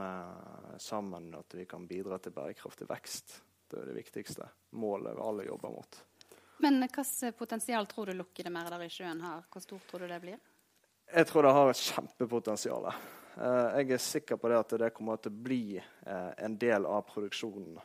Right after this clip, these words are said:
Speaker 1: eh, når du skal produsere matfisk. Eh, og at du da vil bruke de lukkede enhetene i en slags, eh, kombinasjon med settefiskanlegget på land og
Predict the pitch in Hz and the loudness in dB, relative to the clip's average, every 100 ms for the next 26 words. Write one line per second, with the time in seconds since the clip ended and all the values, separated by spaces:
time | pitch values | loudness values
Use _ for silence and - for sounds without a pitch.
0 | - 98 95 90 92 95 - 95 - 98 | -14 -8 -6 -6 -6 -8 -8 -12 -8 -10
1 | 95 110 95 87 101 - - - - - | -6 -4 -2 -4 -8 -8 -10 -10 -14 -12
2 | - 98 92 92 92 92 90 90 - - | -10 -8 -8 -8 -10 -14 -16 -14 -14 -14
3 | - 50 - 104 101 - 98 98 95 107 | -16 -16 -6 -4 -4 -8 -8 -8 -4 -2
4 | 104 95 - _ - 101 95 - - _ | 0 -2 -4 _ -12 -8 -8 -10 -16 _
5 | _ 107 104 107 123 - 107 90 92 95 | _ -10 -4 -2 -2 -2 0 0 -2 -6
6 | - 117 101 90 95 85 - 95 80 90 | -8 -8 -6 -4 -4 -6 -10 -12 -10 -8
7 | 90 90 - 90 - - - 90 85 85 | -8 -8 -8 -10 -10 -10 -8 -6 -8 -12
8 | - _ - 101 92 92 - - 107 87 | -16 _ -10 -8 -6 -6 -6 -6 -6 -8
9 | 82 85 87 - - - _ - 104 - | -8 -8 -8 -10 -20 -20 _ -4 -4 -2
10 | 107 104 101 92 90 82 95 104 170 190 | -4 -4 -4 -4 -4 -6 -2 0 0 -4
11 | - _ _ _ _ - 110 98 | -14 _ _ _ _ -2 0 0